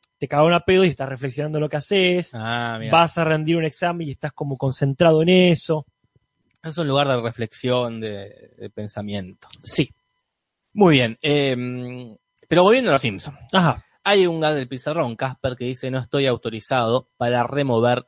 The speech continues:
Speaker 2: asbesto".
Speaker 1: Que no sabemos si es un chiste interno.
Speaker 2: No.
Speaker 1: Pero no nos cabe duda que Bart no está autorizado para hacerlo. Y la, el gag del sofá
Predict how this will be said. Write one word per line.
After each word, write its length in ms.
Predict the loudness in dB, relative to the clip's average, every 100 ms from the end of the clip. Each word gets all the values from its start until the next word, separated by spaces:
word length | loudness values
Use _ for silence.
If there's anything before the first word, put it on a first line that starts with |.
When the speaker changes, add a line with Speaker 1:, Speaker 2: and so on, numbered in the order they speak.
| _
Speaker 2:
asbesto". 920 | -4 -4 -6 -2 -4 -4 _ -4 -4 -12 -16 _ _ 2
Speaker 1:
Que 120 | 4
no 100 | 6
sabemos 320 | 6 6 6
si 60 | 2
es 100 | 0
un 80 |
chiste 220 | 0 2 2
interno. 560 | 4 4 4 0 -2 _ _ -14
Speaker 2:
No. 220 | -14 -14 _ _
Speaker 1:
Pero 280 | 0 0 0
no 160 | 0
nos 100 | 0
cabe 160 | 2 2
duda 200 | 4 2
que 80 | 0
Bart 220 | -2 -2 -6
no 160 | -4
está 160 | -2 -4
autorizado 500 | -4 -6 -6 -8 -8
para 180 | -12 -14
hacerlo. 400 | -18 -20 -20 _ _ -20 -20 _
Y 240 | -6 -4
la, 420 | 0 0 0 -2 -4
el 80 |
gag 320 | 4 4 4 -2 _ _ _ _ _ _ -6
del 400 | -2 2 4 4
sofá 800 | 0 -2 -4 0 2 2 0